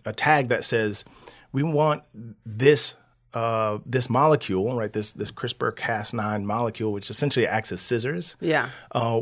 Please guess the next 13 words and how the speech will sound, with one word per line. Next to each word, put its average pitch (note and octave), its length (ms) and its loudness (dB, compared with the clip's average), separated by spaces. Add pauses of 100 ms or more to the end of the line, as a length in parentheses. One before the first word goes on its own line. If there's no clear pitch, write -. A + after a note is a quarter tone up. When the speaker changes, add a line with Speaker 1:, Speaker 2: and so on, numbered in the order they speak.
Speaker 1:
we C#3 120 4
want C#3 240 4
it B2+ 80 -4
to A#2 280 0
attach A2+ 400 -4
to A2 100 -4
this A#2+ 260 0
very A2+ 340 2
specific - 580 -6
place - 460 -4 (320)
in G#2 140 -6
the F#2+ 60 -6
genome. F2+ 520 -8